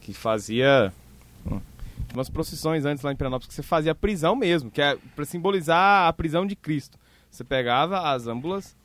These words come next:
com as hostes consagradas, você colocava dentro de um, de um sacrário móvel, vamos dizer assim, guardava lá e fazia um translado pra uma outra igreja, saía da igreja matriz e ia pra uma capela.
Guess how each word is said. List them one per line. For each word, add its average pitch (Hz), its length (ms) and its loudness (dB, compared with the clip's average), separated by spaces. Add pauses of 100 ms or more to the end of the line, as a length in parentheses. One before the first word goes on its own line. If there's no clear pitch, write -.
(300)
com 131 60 -8
as 123 80 -2
hostes 123 160 -4
consagradas, 120 540 -4
você 139 80 -12
colocava 147 380 0
dentro 151 200 -6
de 180 80 -6
um, 185 180 -4 (320)
de 139 80 -6
um 151 40 -4
sacrário 151 520 0
móvel, 147 440 0
vamos 139 180 -4
dizer 127 200 -4
assim, 139 300 -10 (220)
guardava 143 580 2
lá 151 240 2 (180)
e 147 60 -14
fazia 156 460 0
um 156 80 -6
translado 160 720 -2 (500)
pra 131 140 -4
uma 135 100 -4
outra 170 260 -6 (140)
igreja, 131 340 -6
saía 127 140 0
da 143 100 0
igreja 143 480 -2
matriz 127 320 -4
e 131 40 -8
ia 131 40 -10
pra 147 120 -8
uma 147 60 -8
capela. 113 460 -8